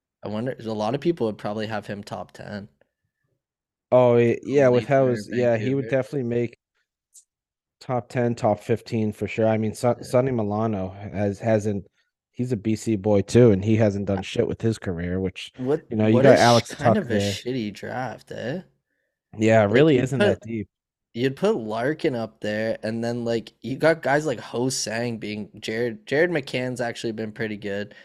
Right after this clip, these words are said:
Speaker 1: Like, Kapanen, Fabry, D'Angelo, just a bunch of guys that, like, kinda didn't really pan out. Brandon Lemieux,
Speaker 2: <laughs>
Speaker 1: Barbashev, like, for where they were picked. I guess they're still good N H L players. I just mean, like,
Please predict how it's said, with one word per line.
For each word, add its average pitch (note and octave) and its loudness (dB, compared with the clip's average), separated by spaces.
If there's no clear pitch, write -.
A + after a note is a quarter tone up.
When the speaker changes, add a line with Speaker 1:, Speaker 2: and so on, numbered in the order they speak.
Speaker 1:
Like, - -4
Kapanen, B2 -2
Fabry, A2+ -2
D'Angelo, A2+ 0
just B2 -4
a D3 2
bunch D3+ -2
of D#3+ -2
guys A#2+ 0
that, C3+ -2
like, B2 -2
kinda A#2 -4
didn't A#2+ -4
really A#2 -2
pan G#2+ -10
out. F#2+ -10
Brandon A2+ -4
Lemieux, A2+ -6
Speaker 2:
<laughs> - -20
Speaker 1:
Barbashev, A2 -2
like, G2+ -6
for - -6
where B2+ 2
they B2+ 0
were A2 -4
picked. G#2 -8
I A2+ -8
guess D3 -4
they're C3+ -2
still - 2
good C3 0
N A#2 -4
H G#2 -10
L G2+ -4
players. G#2+ -4
I G#2 -6
just A2 -6
mean, A2 -6
like, G2+ -8